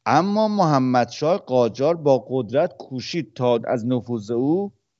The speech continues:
بکاهد و از این رو هواداران وی را در اصفهان سرکوب کرد. بعد یه جای دیگه ببین چی می‌گن: «از جمله فعالیت‌های سیاسی و مذهبی وی می‌توان کمک به فقرا»،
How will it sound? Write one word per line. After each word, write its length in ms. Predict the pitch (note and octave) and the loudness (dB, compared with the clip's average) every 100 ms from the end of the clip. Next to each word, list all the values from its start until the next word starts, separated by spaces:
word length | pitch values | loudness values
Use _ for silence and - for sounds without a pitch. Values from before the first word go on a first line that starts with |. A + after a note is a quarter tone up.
| - | 4
بکاهد 720 | F3+ G3 D#3 A2 F#2 F2 - _ _ _ - | 4 6 2 0 -2 -12 -18 _ _ _ -2
و 120 | A2+ | 2
از 340 | G2 A#2+ A2+ | 6 4 4
این 140 | E3+ G#3 | 0 0
رو 180 | D#3 A2 | 2 2
هواداران 760 | A2 A2+ A#2 A2+ A2+ A2 A2 A2 | 2 4 4 4 4 4 2 0
وی 140 | A#2 D#3+ | 0 2
را 120 | E3+ | 2
در 160 | C3+ | 2
اصفهان 480 | A2+ - - A2 B2+ | 0 -4 -8 -4 -4
سرکوب 540 | C3+ A#2 G#2 - A2+ - | -2 0 0 -2 -8 -6
کرد. 340 | E2+ E2+ - _ _ _ _ _ _ _ _ _ _ _ - - _ _ _ _ _ | -10 -10 -18 _ _ _ _ _ _ _ _ _ _ _ -20 -20 _ _ _ _ _
بعد 340 | - D#3+ F3+ - | 4 6 4 0
یه 140 | C#3+ | -2
جای 220 | D3 E3 D3+ | 2 2 2
دیگه 300 | B2 G2+ F#2+ A2+ - _ _ _ - | 0 -4 -6 -14 -20 _ _ _ -4
ببین 140 | C#3 | -4
چی 160 | - A#2 | -4 -8
می‌گن: 240 | D#2+ - - | -8 -12 0
«از 180 | D3 F#3 | 2 2
جمله 360 | F#3 A3+ A3 | 2 2 4
فعالیت‌های 640 | A3 F#3+ E3+ D#3 C3+ D#3+ E3+ | 2 4 4 4 2 0 -4
سیاسی 600 | - C#3+ C3+ A#2 A2+ A#2 | -4 2 4 4 0 -2
و 100 | A2 | 0
مذهبی 560 | A2 G#2+ A2 G2+ G#2+ | 0 0 -2 -2 -2
وی 200 | G2+ C#3 | -2 -4
می‌توان 580 | F3 F3+ E3+ D3 D#3+ F3+ _ _ _ _ | -4 -2 2 2 2 -2 _ _ _ _
کمک 520 | - C#3+ C#3+ E3+ G#3 G#3+ | -4 2 4 4 4 2
به 120 | G#3+ | 0
فقرا»، 840 | - D#3+ C3 B2 A2+ A#2 B2+ - | 2 2 4 6 4 4 2 -4